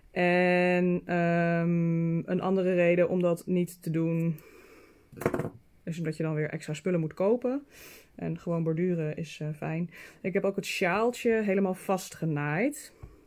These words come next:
En ga ook in de cursus uitleggen hoe je dat moet doen. Want ook dan zorg je weer dat het,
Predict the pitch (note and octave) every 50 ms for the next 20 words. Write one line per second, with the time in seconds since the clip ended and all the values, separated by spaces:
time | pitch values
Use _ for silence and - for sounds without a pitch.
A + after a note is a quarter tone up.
0 | _ - - F3 - - E3+ D#3+ D3+ D#3 D#3+ D#3 - - D#3+ E3 D#3 D#3 D#3 D#3
1 | - E3+ E3 D#3+ D#3+ D#3+ - - D#3+ D#3 D#3 D#3 D#3 D3+ - E3 D#3+ E3 E3 D#3+
2 | D#3+ D#3 D#3 D#3 D#3 D#3 - D3+ D3 D3 C#3+ D3 D#3+ E3 E3 D#3 - - D#3 D3+
3 | D3 D3+ D3+ D3+ D3+ D3+ D3+ D3+ D3+ D3 D3+ - - D3+ D3 D3 C#3+ D3 D3+ D3+
4 | D3 D3+ - - D3+ D3 - -